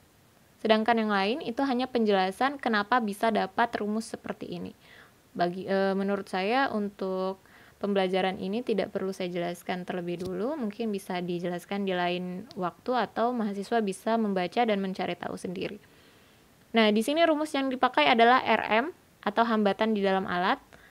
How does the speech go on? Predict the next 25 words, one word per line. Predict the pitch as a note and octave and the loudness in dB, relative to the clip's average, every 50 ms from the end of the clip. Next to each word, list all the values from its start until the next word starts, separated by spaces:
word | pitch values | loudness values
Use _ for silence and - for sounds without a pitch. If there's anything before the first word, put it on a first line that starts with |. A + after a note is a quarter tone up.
| - _ - | -20 _ -18
di | - F#3+ F#3 G3 G3 G3 | -10 -4 -2 0 0 0
depan | F#3 F#3 - G3+ G3 | 0 0 -2 -2 -2
alat, | F#3+ F3+ F3+ F3 F3 G3 B3+ - - _ _ _ _ _ - - - | 0 0 0 0 2 0 0 -2 -6 _ _ _ _ _ -20 -8 -2
kemudian | - G#3 G3+ G3+ G3 F#3 G3 G#3 G#3+ A3+ A#3 A3+ - _ _ _ _ - | 0 2 2 2 2 4 4 4 6 4 2 0 -4 _ _ _ _ 4
plus | B3+ A#3+ A#3 - - - | 4 4 4 2 -2 -2
R | - G#3 G3+ - - G#3+ A#3+ D#4 | 0 0 0 2 2 2 2 2
S | - - - _ _ _ _ _ _ _ _ _ _ _ _ _ _ _ _ _ _ _ _ _ _ _ _ _ _ _ _ _ - - | 0 -4 -14 _ _ _ _ _ _ _ _ _ _ _ _ _ _ _ _ _ _ _ _ _ _ _ _ _ _ _ _ _ -4 -2
adalah | G3+ G3 F#3+ G3 G3+ A3+ C4 D4 D4+ D4+ - _ _ - | 0 2 2 4 6 8 8 6 4 2 -4 _ _ 0
tegangan | - A3 G3+ G3+ G3+ F#3+ F#3+ F#3+ G3+ A3+ C4+ D4 C#4+ B3+ A3 | 0 2 6 6 6 6 4 2 2 2 2 0 0 0 0
dibagi | A3 A#3 G#3+ G3+ F#3+ F#3 F#3+ G3 A#3 C4 - | 0 2 4 4 4 2 2 0 0 0 2
arus | G3+ G3+ G3 G#3 A3+ A3 - A3 | 2 2 2 2 0 -2 -2 -4
maksimal. | G3+ - - - A3 G#3+ G3+ F#3+ F3+ - - | -6 -4 -4 -2 0 0 0 0 0 0 0
Arus | G3+ G#3+ A3+ - A3 | 2 0 0 0 -2
maksimal | G#3 G#3 - G#3+ G#3 A3+ B3 C4 | -4 -4 -2 -2 0 2 2 4
adalah | A#3 G3+ G3+ G#3 A#3+ C4+ - - - - - - - - - | 4 4 4 4 4 2 -2 -8 -20 -20 -20 -20 -18 -4 2
arus | - G#3+ A3 A#3+ C4 C#4 - | 4 4 6 4 4 2 0
maksimal | - B3 A#3 A#3 - - A#3 A3+ A#3 C4 | -2 -2 -2 -2 0 -2 0 2 2 2
yang | C4+ C4 A#3+ | 2 2 2
dibutuhkan | A3+ G#3 G#3 G#3 A3+ A3+ - B3+ B3+ A3+ | 2 2 2 0 0 -2 -2 -2 -2 -2
untuk | A3 G#3+ - B3 B3 - | -2 0 -2 -4 -4 -2
satu | - A#3+ A3 A3 - - B3+ B3 | 0 0 0 0 0 -4 -4 0
kali | - A#3 G#3 G#3 A3 A3+ B3 B3+ - - | 2 4 4 4 4 4 2 0 -4 -8
skala | - - - - A3 A3 A3 A3+ A3+ | -14 -8 -2 2 4 4 4 4 2
penuh | - A#3 A3+ A3+ A#3+ B3 B3 A#3 - - | 2 2 2 2 2 0 -2 -2 -2 -2
tercapai. | A3+ A3 - - A3 G3+ - - A3 G#3 G3 F3+ F#3+ G#3 G#3+ | -2 -2 -2 -4 -6 -4 -4 -2 0 0 0 -2 -4 -8 -12